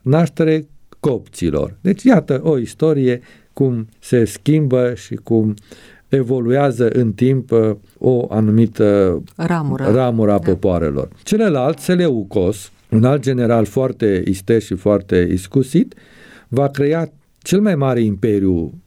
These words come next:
Speaker 1: din urma lui Alexandru, va cuprinde, uh, întreaga Babilonie, toată Siria, o mare parte din, uh, Asia Mică,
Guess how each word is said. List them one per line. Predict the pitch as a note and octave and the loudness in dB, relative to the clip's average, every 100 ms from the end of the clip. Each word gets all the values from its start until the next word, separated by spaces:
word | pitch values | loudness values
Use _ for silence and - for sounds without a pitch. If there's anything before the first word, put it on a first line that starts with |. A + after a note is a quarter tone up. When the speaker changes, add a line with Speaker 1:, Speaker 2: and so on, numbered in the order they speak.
| _ | _
Speaker 1:
din | - G2+ G#2 | -4 0 2
urma | B2+ A2 G2+ | 2 2 2
lui | G2+ | 2
Alexandru, | G#2+ E2+ E2 - F2 G2+ D3 | 2 0 -2 -2 0 2 0
va | A#2 A2 | 2 0
cuprinde, | - F#2+ A#2+ A#2 G#2 F#2 F#2+ - - _ | -2 -2 0 2 2 0 -2 -12 -20 _
uh, | - G2 | -4 -2
întreaga | G2 F#2+ A#2 G#2+ F#2+ F2 | -2 -2 0 0 2 0
Babilonie, | E2 G#2 F#2 F#2 G2 E3 D#3 C#3 A#2+ G#2+ G2 - - D2 - | 2 0 2 2 2 0 0 0 0 0 -2 -6 -12 -14 -2
toată | G#2 F#2+ D#2 D#2+ | 0 0 -2 -4
Siria, | - F3 D#3+ C3 B2 A2+ - - - - - | -2 0 2 2 0 -2 -10 -20 -20 -16 -4
o | A#2+ | 0
mare | C#3+ C3+ A#2 | 0 0 -2
parte | - B2+ A2+ A2 | -2 -4 -2 -2
din, | G2 G#2 G#2 G2 | 0 2 2 2
uh, | F#2+ F#2 E2+ - | 2 0 -2 0
Asia | A2+ A2 - F#2+ E2 | 0 0 2 2 2
Mică, | A2 E3 D#3 C#3 B2 | 2 2 2 -2 -2